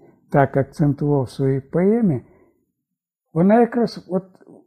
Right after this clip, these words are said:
це один із перших варіантів, да, проголошення картезіанського принципу,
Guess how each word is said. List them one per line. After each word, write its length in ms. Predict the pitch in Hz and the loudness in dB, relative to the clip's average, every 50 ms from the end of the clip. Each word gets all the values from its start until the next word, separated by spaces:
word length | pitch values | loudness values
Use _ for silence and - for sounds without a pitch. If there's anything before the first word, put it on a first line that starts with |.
| _ - - _ | _ -20 -20 _
це 180 | - 214 247 277 | 0 2 2 2
один 400 | - 190 180 175 220 208 202 180 | 2 0 0 0 2 0 0 0
із 140 | 147 - | -2 -6
перших 540 | - - 208 214 226 226 - - 165 127 - | -6 -2 -2 -2 -2 -2 -6 -10 -10 -8 -6
варіантів, 680 | 127 139 139 147 160 180 190 226 233 220 - - 131 120 | -4 -2 0 0 2 2 2 0 0 -2 -4 -6 -6 -4
да, 160 | 127 156 156 | -4 -4 -4
проголошення 800 | - - 165 139 127 147 165 170 190 185 - - 202 175 165 156 | -4 -4 -4 -2 -2 0 0 0 -2 -2 -4 -4 -6 -4 -4 -4
картезіанського 840 | - 170 147 127 - - 135 127 160 170 170 156 - - - 175 143 | -6 -8 -10 -10 -10 -10 -8 -8 -6 -6 -8 -8 -10 -12 -14 -14 -14
принципу, 500 | - - 156 147 117 - _ - _ | -12 -10 -10 -10 -10 -10 _ -20 _